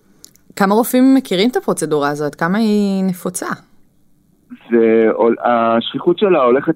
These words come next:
Speaker 2: ועולה.
Speaker 1: מהמם.
Speaker 2: בהתחלה היו עושים אותה אך ורק, אה, מספר מומחים לכאב, היום עושים אותה,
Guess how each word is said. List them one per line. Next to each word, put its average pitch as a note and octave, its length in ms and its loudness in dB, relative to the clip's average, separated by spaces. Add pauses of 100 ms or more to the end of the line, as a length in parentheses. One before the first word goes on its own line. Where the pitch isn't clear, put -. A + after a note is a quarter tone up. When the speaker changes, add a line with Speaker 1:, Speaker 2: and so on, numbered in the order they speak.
(120)
Speaker 2:
ועולה. G#2 440 2
Speaker 1:
מהמם. F3 180 2
Speaker 2:
בהתחלה C3 300 0
היו C3 160 2
עושים B2 340 -2
אותה G#2+ 520 0
אך A#2 120 -10
ורק, A2+ 380 -2
אה, A2+ 200 2
מספר G#2+ 360 0
מומחים A2 360 0
לכאב, A#2+ 420 0
היום A#2 200 2
עושים B2 280 -2
אותה, A2+ 260 0